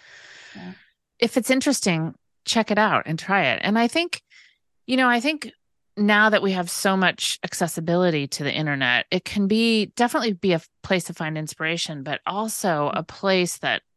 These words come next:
Speaker 2: can stifle that imagination or make us compare ourselves to others. Um,
Speaker 1: Yes.
Speaker 2: what,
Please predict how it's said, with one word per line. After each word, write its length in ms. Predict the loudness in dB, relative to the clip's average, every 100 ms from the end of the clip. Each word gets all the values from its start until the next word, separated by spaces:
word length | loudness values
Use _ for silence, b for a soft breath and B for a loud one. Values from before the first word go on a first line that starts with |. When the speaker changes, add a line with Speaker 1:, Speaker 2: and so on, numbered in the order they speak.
| _ -16
Speaker 2:
can 160 | -10 -8
stifle 560 | -4 0 0 0 0
that 180 | 2 2
imagination 600 | 2 0 0 -2 -2 -2
or 40 |
make 220 | -2 -4 -6
us 380 | -8 -12 -14 -18 -12
compare 640 | -12 -6 -2 2 2 0 -4
ourselves 480 | -8 -4 -4 -6 -8
to 140 | -6 -2
others. 640 | 0 2 2 0 -4 -10 B B B B B B _ 0
Um, 260 | 0 0 -4
Speaker 1:
Yes. 100 | -4
Speaker 2:
what, 200 | -2